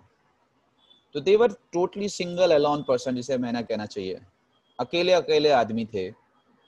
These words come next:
और उन्होंने, बेटे, दुनिया बदल दी। अकेले अकेलों ने, अच्छे थे तो अच्छी तरीके से बदल दी, बुरे थे तो बुरी तरह से बदल दी। हिटलर हो, मुसोलिनी हो, कोई भी whatever जिस हो आप ले लिए,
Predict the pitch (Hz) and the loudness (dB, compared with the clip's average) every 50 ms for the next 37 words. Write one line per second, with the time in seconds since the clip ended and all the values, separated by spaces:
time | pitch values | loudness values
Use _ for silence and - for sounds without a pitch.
0 | _ _ - 113 117 131 135 147 151 160 156 156 151 202 185 139 113 123 123 127 | _ _ -8 -4 -4 -2 -2 -2 -2 -2 -2 -2 -2 -2 -4 -4 -2 -2 0 0
1 | 131 131 127 117 101 95 85 92 85 82 78 80 151 _ _ _ _ _ _ _ | 0 0 -2 -2 -2 -2 -2 -4 -6 -8 -12 -16 -20 _ _ _ _ _ _ _
2 | _ _ _ _ _ _ _ _ _ - 143 - - 180 190 190 196 202 190 165 | _ _ _ _ _ _ _ _ _ -10 -8 -6 -2 0 2 4 4 4 4 4
3 | - - 143 135 127 117 101 90 85 - _ _ _ _ _ - - 110 - - | 4 2 0 2 2 0 -2 -4 -10 -14 _ _ _ _ _ -8 -8 -8 -4 0
4 | 156 160 156 175 170 165 175 165 156 - 180 165 175 175 165 165 151 175 156 175 | 0 0 2 2 0 2 2 0 0 0 -4 -4 -4 -2 -2 -2 -2 -4 -4 -2
5 | 165 165 165 160 170 165 180 202 170 156 156 156 156 147 160 156 143 156 139 123 | 0 0 0 0 0 -4 -6 -6 -4 0 2 2 2 2 0 -2 -2 -2 -4 -4
6 | 127 127 - - 107 104 104 107 95 92 92 92 104 113 - 127 127 135 131 127 | -4 -6 -6 -6 -8 -8 -6 -6 -8 -8 -8 -8 -8 -8 -6 -2 0 0 2 2
7 | 117 113 113 113 107 104 - _ _ _ _ _ _ - 98 - - 113 117 120 | 0 0 0 -2 -4 -8 -14 _ _ _ _ _ _ -18 -16 -10 -6 -4 -2 0
8 | 123 127 123 117 110 107 107 104 101 95 - _ - 156 165 160 147 151 139 120 | 0 0 -2 -2 -4 -4 -6 -8 -8 -10 -10 _ 0 0 0 0 0 -2 -2 -2
9 | 107 - - 101 104 107 101 104 104 - - 104 104 104 101 95 98 95 90 87 | -2 -2 -2 -4 -4 -4 -6 -8 -10 -10 -8 -8 -6 -6 -6 -8 -8 -12 -12 -12
10 | 90 90 | -14 -16